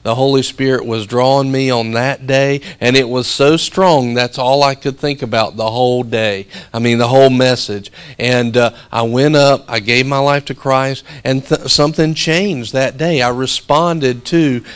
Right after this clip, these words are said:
that call from the Holy Spirit.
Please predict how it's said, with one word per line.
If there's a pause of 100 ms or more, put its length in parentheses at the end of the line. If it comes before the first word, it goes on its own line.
(160)
that
call
from
the
Holy
Spirit.